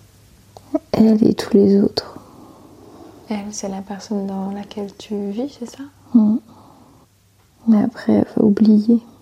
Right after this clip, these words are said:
Speaker 2: Si tu pars, elle va oublier.
Speaker 1: Mm.
Speaker 2: Qu'est-ce qu'elle va oublier ?
Speaker 1: Tout ce qui s'est passé.
Speaker 2: Dans ta relation avec cette personne, c'est ça ?
Speaker 1: Mm.
Speaker 2: Toi, tu veux pas qu'elle oublie ?
Speaker 1: Mm.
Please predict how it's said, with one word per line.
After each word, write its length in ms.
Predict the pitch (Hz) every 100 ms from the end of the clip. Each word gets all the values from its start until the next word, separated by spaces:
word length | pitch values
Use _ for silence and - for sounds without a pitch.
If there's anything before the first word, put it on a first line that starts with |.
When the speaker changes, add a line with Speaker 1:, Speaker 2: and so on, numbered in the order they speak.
| _ _ _ _ _ _ -
Speaker 2:
Si 160 | 226
tu 160 | - 202
pars, 320 | 190 233 233 233
elle 100 | 202
va 180 | 202
oublier. 400 | 196 202 208 226 233 _ _ _
Speaker 1:
Mm. 300 | 240 220 233 208 - _ _ _ _ _ _ -
Speaker 2:
Qu'est-ce 220 | 220 -
qu'elle 240 | 202 190
va 160 | 185 190
oublier ? 420 | 196 202 196 202 - _ _ _ _ _ _ - - - _ _ _ _ _ _
Speaker 1:
Tout 80 | -
ce 100 | -
qui 80 | -
s'est 220 | - -
passé. 580 | - - - - 220 220 233 - - - _ - _ _ _ _ _ _ _ -
Speaker 2:
Dans 140 | 226
ta 140 | 190 196
relation 440 | 190 190 190 202
avec 240 | 196 208
cette 200 | 196 208
personne, 560 | - 214 196 254 254 240
c'est 120 | 233
ça ? 140 | 226 - _ _ 262
Speaker 1:
Mm. 260 | 247 233 254 - - - - - _ _ _ _ _ _ _ _ _
Speaker 2:
Toi, 120 | -
tu 120 | 233 -
veux 60 | 208
pas 180 | 226
qu'elle 220 | 190 214 208
oublie ? 240 | 208 202 - _ _ _ _ _ _ _
Speaker 1:
Mm. 100 | 240